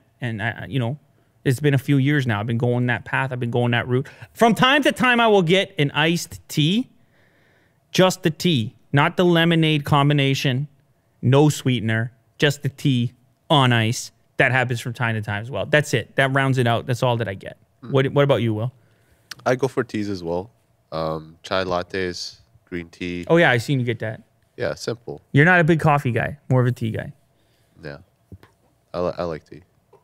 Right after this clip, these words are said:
Speaker 1: All right.
Speaker 2: Coffee, not so much.
Speaker 1: Well, no need to get upset about it. No need to yell and scream about it. Chai, chai latte?
Speaker 2: Yeah, they're good.
Speaker 1: That's a bit fancier. You pay a few,
Speaker 2: It's,
Speaker 1: you pay
Speaker 2: yeah.
Speaker 1: a little more for that.
Speaker 2: Yeah.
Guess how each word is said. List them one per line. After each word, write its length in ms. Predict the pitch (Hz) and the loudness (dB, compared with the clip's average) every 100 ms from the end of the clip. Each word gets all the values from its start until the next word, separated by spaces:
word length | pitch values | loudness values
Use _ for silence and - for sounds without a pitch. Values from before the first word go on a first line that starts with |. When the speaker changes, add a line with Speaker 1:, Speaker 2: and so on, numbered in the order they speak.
| _ _ - - | _ _ -8 0
Speaker 1:
All 80 | |
right. 60 | 117 | 2
Speaker 2:
Coffee, 340 | 123 123 120 | 2 0 -4
not 200 | 104 90 | -4 -6
so 160 | - 69 64 | -8 -20 -20
much. 120 | - | -6
Speaker 1:
Well, 160 | 165 139 | 2 4
no 140 | 131 | 4
need 160 | 147 143 | 4 2
to 80 | 127 | 2
get 160 | 127 | 2
upset 300 | 123 - 135 | 0 0 -2
about 200 | 139 117 | -2 -4
it. 80 | 139 - _ _ _ - _ _ _ _ _ - | -6 -10 _ _ _ -20 _ _ _ _ _ 0
No 120 | 123 | 4
need 180 | 127 127 | 4 2
to 80 | |
yell 260 | 123 120 123 | 2 4 4
and 140 | 120 | 2
scream 260 | 113 127 127 | 0 -2 -2
about 240 | 117 113 | -2 -2
it. 80 | 151 - _ _ _ _ _ _ _ - - | -4 -8 _ _ _ _ _ _ _ -20 -6
Chai, 300 | - 135 135 - | 2 4 2 -2
chai 260 | - 127 127 | 0 2 4
latte? 480 | 117 120 156 165 - _ _ - | 4 2 0 0 -2 _ _ -8
Speaker 2:
Yeah, 180 | 120 95 _ - | -6 -6 _ -16
they're 100 | - | -12
good. 220 | 85 98 _ _ _ | -10 -10 _ _ _
Speaker 1:
That's 220 | - 185 | 0 2
a 40 | 214 | 2
bit 220 | 156 123 | 2 2
fancier. 540 | 120 113 107 95 101 139 | 2 0 0 -4 -6 -4
You 80 | 131 | 2
pay 160 | 170 | 4
a 40 | 156 | 4
few, 180 | - | 2
Speaker 2:
It's, 160 | 127 - | 0 2
Speaker 1:
you 100 | 151 | 0
pay 200 | 113 165 | 2 2
Speaker 2:
yeah. 60 | 151 | 4
Speaker 1:
a 20 | |
little 160 | 131 | 4
more 160 | 117 113 | 2 0
for 100 | 104 | -2
that. 220 | 101 87 | -6 -6
Speaker 2:
Yeah. 200 | - 78 | -8 -12